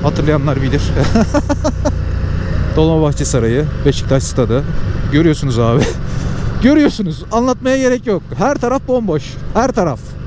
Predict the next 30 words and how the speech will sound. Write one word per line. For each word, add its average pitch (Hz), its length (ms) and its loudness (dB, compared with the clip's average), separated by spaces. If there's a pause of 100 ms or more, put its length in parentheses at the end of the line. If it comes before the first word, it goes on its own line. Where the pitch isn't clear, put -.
(120)
Bomboş 269 340 2
abi. 160 260 -2 (640)
<laughs> - 640 -2
Vallahi 180 480 2 (420)
ne 160 120 2
diyeyim. 180 240 2 (720)
Baksana 170 240 0
abi, 160 180 2 (140)
bak, 147 120 2 (120)
bak, 131 100 2 (120)
bu 147 320 0
trafik 151 280 0
ışıklarında 151 500 0
normalde 156 540 2
biliyorsunuz 170 520 2
bu - 140 -4
Beşiktaş'ta. 151 580 0 (140)
Abi 139 220 2
şey 185 160 4
olur 190 240 2
ya, 156 220 0
insanlar 160 480 0
burada 165 180 0
yığılır 175 400 4
yani. 139 280 0 (640)
Hiç 175 120 0
öyle 190 180 4
bir - 40 -6
şey 240 140 -2
yok. 226 140 2